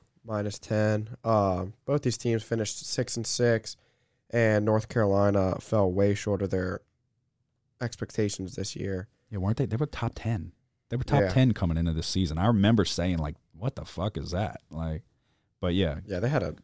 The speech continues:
Speaker 1: super weird year. Um, and then, like I said a couple episodes ago, the winning coach agreed to take a Mayo bath, so that's pretty weird.
Speaker 2: Mm-hmm.
Speaker 1: Um, but yeah, I'm taking them at minus ten. I think for them to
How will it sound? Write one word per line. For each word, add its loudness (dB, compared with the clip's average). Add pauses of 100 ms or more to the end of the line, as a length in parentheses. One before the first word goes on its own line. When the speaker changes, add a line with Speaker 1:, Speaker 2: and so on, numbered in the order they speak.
Speaker 1:
super -2
weird 4
year. 4
Um, 6 (960)
and 6
then, 8
like 2
I 4
said 4 (260)
a -20
couple 0
episodes 0
ago, 6
the 2
winning 0
coach 2
agreed 2
to -8
take -2
a -2
Mayo 4
bath, 4
so -4
that's 0
pretty -2
weird. 0 (600)
Speaker 2:
Mm-hmm. -2
Speaker 1:
Um, 8 (840)
but 4
yeah, 8
I'm 0
taking 4
them 4
at 2
minus 4
ten. 4
I 0
think -2
for -2
them 2
to 2